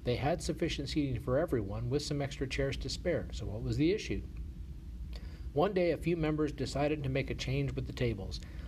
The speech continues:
They replaced the long rectangular tables with circular tables. By doing this, they noticed that brethren were able to have conversations with more people in their immediate surrounding. By having people within their line of sight, the opportunity to see and talk with others increased dramatically.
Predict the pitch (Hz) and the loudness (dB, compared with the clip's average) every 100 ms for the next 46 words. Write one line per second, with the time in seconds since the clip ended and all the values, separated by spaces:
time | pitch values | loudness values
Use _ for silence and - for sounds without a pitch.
0 | - - 127 123 - 160 202 - 143 123 | -4 0 2 0 2 2 2 -2 0 2
1 | 120 147 175 147 139 - 156 160 127 110 | 4 4 4 2 -2 0 0 2 0 0
2 | 117 101 98 107 127 120 - 180 180 123 | 0 -2 -2 -2 -2 -2 0 0 0 0
3 | 101 104 95 - - - - - - - | 0 -2 -4 -4 -8 -8 -8 -10 -8 -8
4 | - 123 117 175 220 156 127 123 - 117 | -4 0 4 4 4 2 2 0 0 2
5 | 113 170 139 110 - 117 120 147 175 170 | 4 2 2 -2 -4 0 2 2 2 0
6 | 147 139 139 143 135 131 117 120 135 127 | 0 2 2 2 2 2 0 -2 0 0
7 | 127 131 123 120 120 117 110 113 127 185 | 0 0 0 0 -2 -4 -2 2 2 2
8 | - 139 135 135 117 117 113 113 113 113 | 2 0 2 2 2 2 2 2 0 -2
9 | - 123 135 117 92 - - - - - | 0 0 0 -2 -6 -10 -8 -8 -8 -8
10 | - 113 117 165 202 139 190 180 139 131 | -2 0 4 4 2 2 0 2 2 2
11 | 143 135 120 120 113 101 - 190 156 123 | 2 2 4 2 0 -2 0 2 2 0
12 | - - 117 135 139 - 180 180 185 185 | -6 -2 0 2 0 0 2 2 2 0
13 | 147 123 - 180 165 - 156 160 151 143 | -2 0 0 2 2 2 0 0 0 2
14 | 135 98 - - 127 - 160 165 - 156 | 2 0 -6 -6 -6 0 0 2 0 2
15 | 180 160 113 92 | 2 0 0 -6